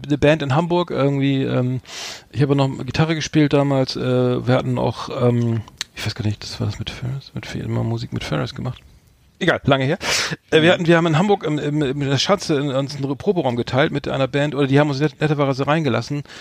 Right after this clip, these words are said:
Speaker 1: und zwar mit der, äh, Band Dackelblut. Äh, Da-, Dackelblut,
Speaker 2: Ja.
Speaker 1: äh,
Speaker 2: Ja.
Speaker 1: äh, fand ich den, den Namen, also eine Punkband aus, aus Hamburg,
Speaker 2: Ja.
Speaker 1: f-, fand ich irgendwie echt, echt lustig, muss ich sagen.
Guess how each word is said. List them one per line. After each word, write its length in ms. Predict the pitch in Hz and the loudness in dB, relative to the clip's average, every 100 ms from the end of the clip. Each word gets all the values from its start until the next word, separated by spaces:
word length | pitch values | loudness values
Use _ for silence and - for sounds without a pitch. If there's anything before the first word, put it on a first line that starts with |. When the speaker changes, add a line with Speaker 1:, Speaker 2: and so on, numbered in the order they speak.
| - - | -14 -6
Speaker 1:
und 160 | 147 | -2
zwar 160 | - 151 | 2 2
mit 100 | 147 | 4
der, 280 | 147 135 135 135 135 | 4 2 -2 -4 -4
äh, 40 | |
Band 280 | 135 143 135 | -2 -2 0
Dackelblut. 600 | 151 175 127 113 110 - - - | 2 2 2 -2 -6 -10 -16 -16
Äh, 100 | 131 | -10
Da-, 140 | - - | -8 -4
Dackelblut, 360 | 151 175 165 117 | -2 0 2 4
Speaker 2:
Ja. 360 | 113 135 123 104 - - | 6 4 2 -4 -8 -2
Speaker 1:
äh, 340 | 147 151 139 | 4 4 2
Speaker 2:
Ja. 440 | 120 131 143 139 143 | 0 0 2 2 0
Speaker 1:
äh, 60 | |
fand 200 | - 165 | -2 -2
ich 80 | 160 | 0
den, 140 | 156 139 | -2 -2
den 140 | 143 | 0
Namen, 200 | 147 147 | 2 2
also 140 | 139 143 | 2 0
eine 80 | |
Punkband 540 | - 180 196 208 262 262 | 2 0 0 -2 -2 -2
aus, 280 | 139 131 - | -2 -2 -6
aus 180 | 135 | -4
Hamburg, 200 | 160 165 147 | -2 4 4
Speaker 2:
Ja. 120 | 135 | 4
Speaker 1:
f-, 160 | 139 156 | 0 -6
fand 200 | - 160 | -2 -2
ich 80 | 147 | -2
irgendwie 220 | 143 143 | -2 0
echt, 180 | 151 - _ - | -2 -4 _ -4
echt 200 | 160 - | -2 0
lustig, 380 | 170 143 160 | -2 -2 -4
muss 120 | 139 123 | -4 -2
ich 40 | |
sagen. 260 | 131 135 | -2 -2